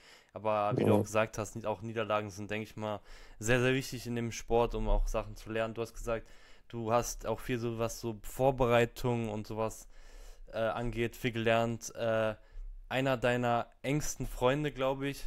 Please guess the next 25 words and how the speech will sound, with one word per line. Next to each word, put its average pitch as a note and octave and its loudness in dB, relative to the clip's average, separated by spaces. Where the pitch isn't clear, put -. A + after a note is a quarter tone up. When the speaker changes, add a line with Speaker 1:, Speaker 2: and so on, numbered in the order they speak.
Speaker 1:
oder A#2 6
ich A2 -6
würd's - -8
mal A#2 0
einschätzen, A#2+ -4
ist, - -6
äh, A2+ -2
Lom B2+ 2
Ali A#2+ 0
Eskiev. D3+ -2
Ähm, A#2 2
Speaker 2:
Ja. - 2
Speaker 1:
so G#2 4
mit G#2+ -2
dem A#2+ -2
trainierst C3 -4
du C3 -6
sehr, A#2+ -2
sehr A#2+ -2
viel. B2 0
Ich - -4
hab A#2+ -10
gesehen, A#2 0
der A2 2
ist, - -4